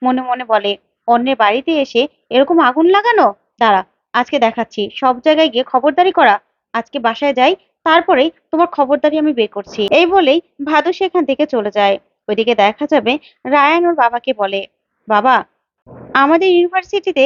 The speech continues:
এবার অনুষ্ঠান হবে র-, রবীন্দ্র জয়ন্তীর, আর নাটক করা হবে, সেটা সব দায়িত্ব আমি পেয়েছি বাবা, আমি ডিরেক্টর হয়েছি।" তখনই রায়ানের বাবা খুব খুশি হয়ে যায় আর বলে, "আচ্ছা তা কি নাটক করবি তোরা?"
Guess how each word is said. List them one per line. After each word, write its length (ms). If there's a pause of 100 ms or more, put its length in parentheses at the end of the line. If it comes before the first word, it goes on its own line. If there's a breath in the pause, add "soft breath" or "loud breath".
(140)
এবার 260
অনুষ্ঠান 440
হবে 280 (500)
র-, 220
রবীন্দ্র 420
জয়ন্তীর, 440 (360)
আর 100
নাটক 360
করা 240
হবে, 240 (320)
সেটা 280
সব 280
দায়িত্ব 320
আমি 180
পেয়েছি 360
বাবা, 240 (440)
আমি 200 (340 loud breath)
ডিরেক্টর 420
হয়েছি।" 340 (380)
তখনই 380 (240 loud breath)
রায়ানের 380
বাবা 220
খুব 280
খুশি 260
হয়ে 180
যায় 120
আর 100
বলে, 200 (300)
"আচ্ছা 260 (340)
তা 120
কি 220
নাটক 260
করবি 260
তোরা?" 240